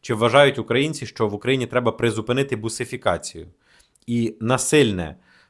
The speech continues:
е, насильницьку поведінку зі сторони Т Ц К в сторону цивільного населення України?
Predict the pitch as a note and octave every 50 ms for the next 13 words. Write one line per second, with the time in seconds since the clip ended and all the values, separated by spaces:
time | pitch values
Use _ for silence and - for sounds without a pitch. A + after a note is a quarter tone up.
0 | _ _ - G2 G2 G2+ G2+ G2 G2 G2 G2+ G#2 A2 A#2+ A#2 - D3+ D3 C#3 C3+
1 | C3+ - C#3 G#2+ B2+ A#2 A#2+ C3+ E3 F3 E3 - B2+ A2 G#2+ - - - A#2 A#2
2 | A#2 - A2 - - - - D3 C#3 C#3+ - - B2+ B2 B2+ A#2+ A#2+ A2+ G#2+ G#2+
3 | - A2 A2+ A#2+ A2+ A2 G#2 G2 F#2 - A2 G2+ F#2+ F#2 F#2 F2+ F2+ F2+ - F2+
4 | E2+ D#2+ D#2 D#2 E2